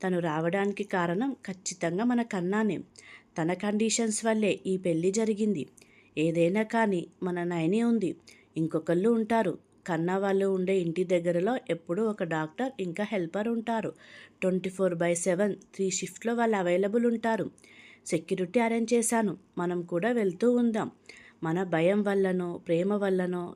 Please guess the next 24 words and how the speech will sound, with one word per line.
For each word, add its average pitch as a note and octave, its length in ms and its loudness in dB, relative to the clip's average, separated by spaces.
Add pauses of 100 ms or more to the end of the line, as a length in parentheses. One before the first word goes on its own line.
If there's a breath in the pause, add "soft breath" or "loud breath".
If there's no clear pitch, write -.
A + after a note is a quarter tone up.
కన్నా F3 320 -2
లైఫ్లో F#3 480 -2
ఏం F#3 280 0 (100)
చూడకుండా, F3+ 640 -2 (440 loud breath)
ఏం F#3+ 260 0
అనుభవించకుండా," F3+ 1080 -2 (100)
అని C4+ 300 -2 (100)
నెక్స్ట్ F3+ 380 -6
మాట F3+ 280 -4
చెప్పలేకపోయారు. A#3 1080 -2 (680 loud breath)
ఆయన E3+ 260 -2
కళ్ళలో E3 540 -2
నీళ్లు, G3+ 520 0 (120)
ఆయన F3 220 -4
ఆపేసిన E3+ 560 -2
మాట G#3+ 320 0
అర్థమయ్యి F3+ 920 -2 (480 loud breath)
గౌతమి F3+ 520 2
గారు F#3 400 0
రమేష్ F3 420 -4
గారి F#3+ 200 -2
భుజం F3 320 -2
పైన F#3 280 -2
తలపెట్టి E3 760 -4